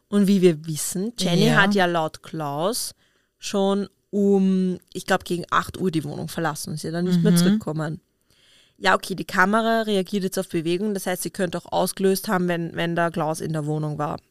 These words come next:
Speaker 1: Aber er hat ja auch gesagt, er ist dann ins Waldviertel gefahren.
Speaker 2: Mhm.
Speaker 1: Und das ganz Komische ist,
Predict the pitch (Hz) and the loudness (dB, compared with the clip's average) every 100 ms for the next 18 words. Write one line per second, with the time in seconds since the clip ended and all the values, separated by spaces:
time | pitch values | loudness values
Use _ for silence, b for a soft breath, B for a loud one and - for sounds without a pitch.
0 | _ _ - 165 170 170 170 175 - 160 | _ _ -2 0 2 2 2 0 -2 -8
1 | - - 175 - 165 160 147 _ 175 165 | -4 -4 -2 -2 0 0 -4 _ -4 0
2 | 156 156 - 170 151 - 156 151 156 _ | 0 -2 -4 -12 -12 -6 -4 -2 -6 _
3 | _ _ _ _ 165 151 170 170 b b | _ _ _ _ 0 2 2 -2 b b
4 | b b b _ _ _ - 196 208 196 | b b b _ _ _ 0 4 6 4
5 | - _ _ _ _ _ - 175 - 196 | -4 _ _ _ _ _ -6 -6 -2 4
6 | 185 220 - - 185 175 175 170 175 202 | 4 4 -4 -4 -2 0 -2 -2 -2 -2
7 | - - | -6 -14